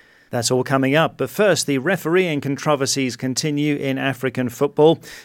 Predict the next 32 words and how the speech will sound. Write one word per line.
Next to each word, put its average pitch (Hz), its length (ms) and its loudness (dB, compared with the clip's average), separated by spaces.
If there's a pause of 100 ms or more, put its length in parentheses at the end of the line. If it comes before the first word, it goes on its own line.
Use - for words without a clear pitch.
as 104 220 -6
fifa 127 400 0
this 120 220 -2
week 139 220 2
gave 131 220 0
a 120 100 0
life 135 380 -2
ban 139 420 -2
to 120 120 -4
Tanzanian 131 760 -2
referee 131 600 0
Odin 151 420 0
Charles 139 420 -4
Mbaga 131 640 0 (300)
for 120 280 -2
taking 123 500 -2
bribes. 127 560 0 (320)
Mbaga 131 440 2
was 127 200 2
an 127 100 -2
international 135 880 -2
referee, 135 640 2 (280)
and 135 140 -2
in 151 140 -2
January, 165 520 0
another 151 320 0
international 131 680 -2
referee, 123 560 0
Ibrahim 139 480 -2
Chaibu 135 580 -2
from 135 300 -2
Niger, 131 720 -2